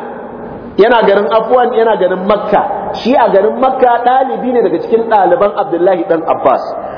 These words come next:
Sannan wa Malik bin Anas, shi kuma Malik ɗan Anas,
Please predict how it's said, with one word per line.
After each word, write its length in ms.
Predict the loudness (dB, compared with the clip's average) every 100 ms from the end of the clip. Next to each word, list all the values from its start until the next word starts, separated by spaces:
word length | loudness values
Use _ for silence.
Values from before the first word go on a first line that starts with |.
| -12 -2
Sannan 380 | 0 2 2 2
wa 120 | 2
Malik 380 | 2 2 0 -2
bin 120 | -2
Anas, 320 | 0 -4 -6 -8 -10 -6
shi 120 | -4 -2
kuma 240 | 2 2
Malik 340 | 4 2 2 -2
ɗan 160 | -2 -2
Anas, 300 | 0 2 0